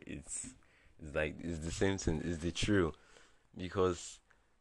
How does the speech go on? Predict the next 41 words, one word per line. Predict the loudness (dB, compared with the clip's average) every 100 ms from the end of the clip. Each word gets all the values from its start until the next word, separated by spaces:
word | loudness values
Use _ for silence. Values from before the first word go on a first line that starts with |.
| _
sometimes | -4 -2 4 6 6
it's | 2
just, | 2 2 0 -4 -2
it's, | -4 4
like, | 4 4 0
exciting. | -2 -2 -4 -2 2
But | 6
what | 8 8
is | 6
exciting? | 4 6 6 4 0
Like, | 2 8
somebody's | 12 12 12 10 6
voice | 10 12 12 4 6
and | 10 10 8
beats | 6 6 2 -4 -8 -20 -20 -20 -2
an | 2 4
instrument, | 4 2 4 6 8 6 2 6
but, | 12 12
like, | 12 10 0 -20 -20 _ -16 -8
it's | -2
so | 2 4
sweet. | 4 2 2 -4 -6 -8 -10 _ _ 6
And | 8
sometimes | 10 10 10 10 8 2 -2
it's, | -2 -2
it's | -2 4
very | 8 10 8
emotional | 4 2 2 2 2 2
because | 0 0 -2 -6 -20 -20 -20 -20 -20 -20 -10
you | -6
feel | -6 -2 -2
a | 2
certain | 2 2 0 0
way | 0 0
and | 0 0 -2
you | -4
know | 2 2 2 0
how | 0
you, | 2 0 -4
you | -4 0
know | 4 4